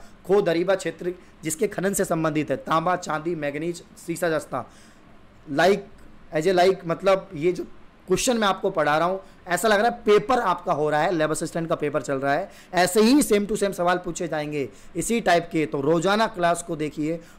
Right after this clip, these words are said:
रोजाना इंपॉर्टेंट क्वेश्चन को प्रैक्टिस करिए। फ़ोर्टी सिक्स का राइट आंसर है तांबा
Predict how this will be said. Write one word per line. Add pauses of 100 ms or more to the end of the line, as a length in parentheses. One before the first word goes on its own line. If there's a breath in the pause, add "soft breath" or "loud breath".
रोजाना
इंपॉर्टेंट
क्वेश्चन
को
प्रैक्टिस
करिए। (240 loud breath)
फ़ोर्टी
सिक्स
का
राइट
आंसर
है
तांबा